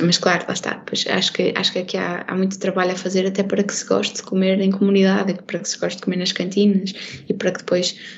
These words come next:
à porta de uma secundária não haja uma fila de dois quilómetros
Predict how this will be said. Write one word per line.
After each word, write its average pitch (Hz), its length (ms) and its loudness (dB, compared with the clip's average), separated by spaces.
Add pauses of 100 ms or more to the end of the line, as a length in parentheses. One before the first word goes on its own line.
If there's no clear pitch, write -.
(160)
à 190 100 2
porta 190 300 0
de 190 40 6
uma 196 80 4
secundária 190 480 2
não 196 140 0
haja 196 220 0
uma 196 140 0
fila 196 580 0
de 190 100 0
dois 196 160 2
quilómetros 196 460 2